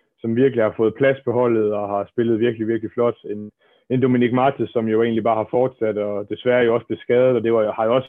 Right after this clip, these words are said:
med til at, at svække dem i forhold til nogle af de her sejre. Men, øh, at man kan,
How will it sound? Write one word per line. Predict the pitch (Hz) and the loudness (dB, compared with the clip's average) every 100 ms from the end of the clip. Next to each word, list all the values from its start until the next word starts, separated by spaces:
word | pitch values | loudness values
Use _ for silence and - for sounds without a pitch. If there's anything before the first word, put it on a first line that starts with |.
| - | -2
med | 120 - | -2 0
til | 117 107 107 101 | -4 -4 -10 -10
at, | 98 _ _ _ _ | -12 _ _ _ _
at | 113 | -10
svække | - 123 - | -2 -2 -2
dem | 110 107 | -2 -4
i | 104 | -4
forhold | - 113 113 | -2 -2 -2
til | 127 | -2
nogle | 120 113 | -2 -4
af | 104 | -4
de | |
her | 107 101 | -4 -4
sejre. | - 107 113 110 107 | -2 0 0 -2 -6
Men, | 101 98 | -18 -18
øh, | 98 - _ _ _ _ - | -20 -20 _ _ _ _ -4
at | 127 | 0
man | 131 | 0
kan, | - 120 | 2 0